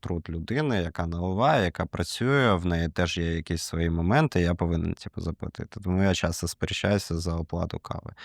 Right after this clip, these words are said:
Але з іншого боку, звичайно, мені приємно, тому, і, мабуть, я б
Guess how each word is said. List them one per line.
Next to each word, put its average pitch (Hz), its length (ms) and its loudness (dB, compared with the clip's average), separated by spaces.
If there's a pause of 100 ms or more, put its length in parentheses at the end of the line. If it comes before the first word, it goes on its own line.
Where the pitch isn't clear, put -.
(260)
Але 101 180 6
з 110 100 4
іншого 123 280 4
боку, 101 280 2
звичайно, 95 400 4
мені 95 200 4
приємно, 110 720 0
тому, 95 260 -2 (400)
і, 104 340 2
мабуть, 107 460 2
я 104 140 4
б 95 40 -4